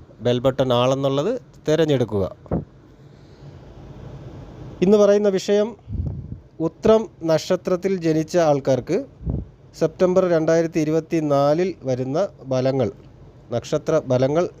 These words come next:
ഏതൊക്കെ തരത്തിലായിരിക്കും അനുഭവിക്കേണ്ടി വരുന്നത് എന്നുള്ളതിനെക്കുറിച്ചാണ് പറയുന്നത്. ഇവിടുത്തെ ഈ സമയത്തെ ഗ്രഹസഞ്ചാരം എന്ന് പറയുന്നത് ചിങ്ങം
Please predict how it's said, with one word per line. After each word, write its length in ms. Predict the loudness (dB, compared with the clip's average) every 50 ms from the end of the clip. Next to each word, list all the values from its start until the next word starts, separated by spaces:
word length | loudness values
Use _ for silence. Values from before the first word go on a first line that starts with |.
| -18 -8 -2
ഏതൊക്കെ 360 | 2 2 2 2 2 -2 -2 0
തരത്തിലായിരിക്കും 760 | 0 0 0 0 0 2 2 2 2 2 0 -2 -2 -2 0 0
അനുഭവിക്കേണ്ടി 680 | 0 0 0 0 0 0 0 0 0 -2 0 0 2
വരുന്നത് 400 | 2 2 2 2 0 0 0 0 -2 -2
എന്നുള്ളതിനെക്കുറിച്ചാണ് 1000 | -4 -4 -4 -2 -2 -2 -2 -2 -2 -4 -4 -6 -8 -6 -2 -2 0 0 0 -2 -2 -4 -12 -20 -20 -20 -20 -20 -20 -20 -20 -20 -20 -20 -20 -20 -4 2 4
പറയുന്നത്. 440 | 6 6 6 4 2 -2 -4 -6 -10 -16 -18 -20 -20 -20 _ _ -20 -20 _ -20 -20 _ _ _ _ -20 -20 -20 -20 -20 -20 -20 -20 -20 -20 -20 -20 -8 -2 2
ഇവിടുത്തെ 440 | 4 4 4 6 6 6 4 4 0 -4 -18 -20 -12 -6
ഈ 260 | -4 -2 -2 -2 -4 -4
സമയത്തെ 640 | -2 0 2 4 4 2 2 2 2 2 2 2 0 2
ഗ്രഹസഞ്ചാരം 800 | 4 4 6 6 4 4 4 4 4 6 6 6 6 6 2 0 -4
എന്ന് 180 | -4 -2 -2 0
പറയുന്നത് 600 | 0 0 0 0 0 -2 -2 -2 -2 -2 -4 -4 -6 -6 -4 0 0 0 0 0 -2 -4 -6 -10 -14 -18 -20 -20 -20 -20 -20 -20 -20 -20 -20 -20 -20 -20 -20 -20 -20 -20 -20 -20 -20 -16 -4
ചിങ്ങം 440 | 2 2 4 4 6 4 4 2 2